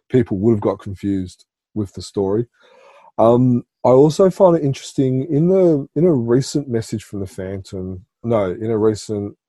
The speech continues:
letters in the back of a comic, I can't remember which issue it was, but one of the people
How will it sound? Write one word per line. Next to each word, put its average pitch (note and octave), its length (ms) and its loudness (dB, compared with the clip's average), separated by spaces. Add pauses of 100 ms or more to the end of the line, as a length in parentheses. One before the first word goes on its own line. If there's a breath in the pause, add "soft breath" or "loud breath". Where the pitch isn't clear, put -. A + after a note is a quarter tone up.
(440)
letters G#2 500 -2
in F#2+ 80 -8
the F#2 80 -12
back F#2 280 -6
of F2+ 100 -12
a F2+ 60 -10
comic, F#2 340 -12 (100)
I F2+ 120 -14
can't G#2 260 -8
remember G2 240 -10
which F#2 260 -12
issue F#2 280 -12
it F#2 60 -12
was, F2+ 400 -10 (400 soft breath)
but G2+ 120 2
one A2+ 220 4
of D3 120 2
the C#3 100 4
people A2 420 0